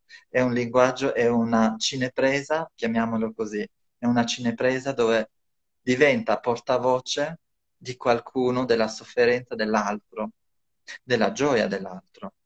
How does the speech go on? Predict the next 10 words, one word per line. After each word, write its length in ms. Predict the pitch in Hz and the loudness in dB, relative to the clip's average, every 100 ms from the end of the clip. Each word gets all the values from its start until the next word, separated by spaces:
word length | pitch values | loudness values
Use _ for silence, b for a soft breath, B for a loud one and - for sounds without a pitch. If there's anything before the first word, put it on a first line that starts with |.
| _ _ | _ _
dell'esperienza 840 | 117 117 - 117 110 135 139 - | 0 0 0 0 2 0 -2 -6
che 180 | 110 104 | -4 -4
l'altro 480 | 107 123 143 - 113 | -2 -2 -4 -8 -8
porta 540 | - 143 156 - 165 175 _ _ | -2 -2 -2 -8 -10 -12 _ _
nella 320 | 190 202 120 | 2 4 2
sua 280 | - - 113 | -4 -2 -2
forma, 460 | 110 117 107 98 - | 0 4 4 2 -6
come 280 | - 110 104 | -4 0 0
ha 60 | |
vissuto 720 | 98 - - 113 - 107 95 | 0 -10 -10 -10 -10 -10 -10